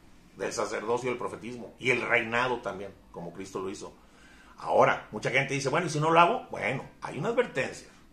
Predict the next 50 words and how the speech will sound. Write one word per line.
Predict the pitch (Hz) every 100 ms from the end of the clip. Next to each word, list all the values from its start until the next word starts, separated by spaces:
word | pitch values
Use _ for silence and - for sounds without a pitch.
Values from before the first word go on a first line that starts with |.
| - - -
Hay | - 123
una | 185
advertencia, | 214 160 135 147 175
no | 123
lo |
estoy | 131 127
diciendo | 139 135 127
yo, | 131 165
que |
está | - 113
en |
la | 147
Sagrada | 127 143
Escritura. | 143 110 135
Él | 139
di-, | 117
dice, | 104 110 143
"Aquel | 82 113 117
que |
está | 127 160
en |
la | 190
atalaya | - - 113 - -
o |
aquel | 90 -
que | 156
está | 147
en | 160
la | 165
torre | 131 107 - - - -
y | 98
ve | 104
venir | 185 185 190
al | 175
enemigo | 135 127 120 - - -
y | 147
no | 135 165
da | 190
aviso | 185 196
a |
sus | - 123
hermanos, | 110 131 123 - - -
si | -
alguno | 120 117 208 -
de | 160
ellos | 139
es | 156
pasado | - 147 139 185 196
por | 123
espada, | - 135 165 247